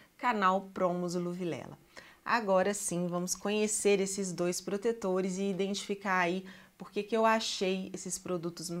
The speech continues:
polêmicos pra pele oleosa. Eu quero começar descrevendo o Minesol F P S trinta em sérum. Vocês já viram a versão em creme aqui no canal,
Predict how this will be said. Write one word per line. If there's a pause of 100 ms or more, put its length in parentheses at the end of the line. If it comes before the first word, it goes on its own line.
(160)
polêmicos
pra
pele
oleosa. (1080)
Eu
quero
começar
descrevendo
o
Minesol
F
P
S
trinta
em
sérum. (420)
Vocês
já
viram
a
versão
em
creme
aqui
no
canal,